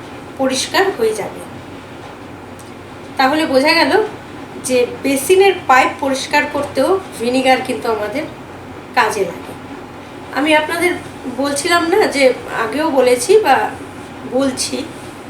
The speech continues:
এরকম ভিনিগার জাতীয় অনেক কিছু বিষয় আছে যেগুলো আমাদের আলোচনায় বারবার উঠে আসবে, কারণ এগুলো আমাদের প্রতিদিনের জীবনযাত্রায়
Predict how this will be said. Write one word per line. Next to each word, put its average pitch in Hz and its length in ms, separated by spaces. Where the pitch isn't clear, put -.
এরকম 339 300
ভিনিগার 320 720
জাতীয় 294 360
অনেক 311 420
কিছু 381 300
বিষয় 349 320
আছে 349 200
যেগুলো 294 360
আমাদের 311 280
আলোচনায় 254 540
বারবার 240 480
উঠে 262 220
আসবে, 214 360
কারণ 277 300
এগুলো 302 280
আমাদের 320 400
প্রতিদিনের 285 1080
জীবনযাত্রায় 277 840